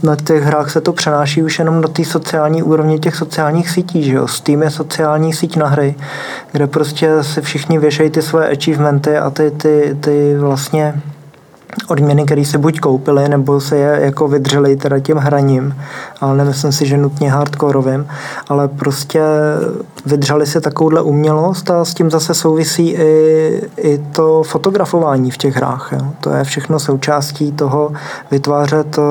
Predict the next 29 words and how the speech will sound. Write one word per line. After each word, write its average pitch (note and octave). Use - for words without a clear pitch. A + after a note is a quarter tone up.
o D3
sobě D3
obraz, D3
že C#3+
já C#3+
jsem D#3
zajímavý C#3
tím, D3
že D3
hraju D3
hry. D3
Vždyť, C3+
eh, D3+
to D3
vidíte C#3+
sami D3
na D3
publicistech, D3
který D#3
vstupujou D3+
do C#3
oblasti, C#3+
kde D3
třeba D3+
nejsou C#3+
hry D3
jako C#3+
úplně D#3
etablovaný, D3